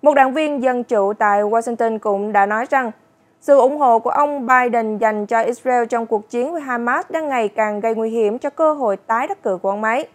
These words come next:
"Đây là lần đầu tiên tôi cảm thấy cuộc bầu cử năm hai không hai mươi bốn rất lo ngại đối với Tổng thống Biden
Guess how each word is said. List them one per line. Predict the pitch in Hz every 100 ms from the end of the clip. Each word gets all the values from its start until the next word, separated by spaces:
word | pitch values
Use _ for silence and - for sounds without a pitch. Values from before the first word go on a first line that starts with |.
| _ _ _ _ -
"Đây | 320
là | 294
lần | 254 233
đầu | 220
tiên | 220 262 247
tôi | 240
cảm | 226 196 214
thấy | 233 302
cuộc | 349 285 233
bầu | 240
cử | 233 220
năm | 294
hai | 294 247
không | 254 233
hai | 247 233
mươi | 226
bốn | 220 233 320
rất | - 403 -
lo | 269 269 262
ngại | 254 226 226 - _ -
đối | 240 294
với | 392 302 330
Tổng | 381 196
thống | 208 214
Biden | 226 220 220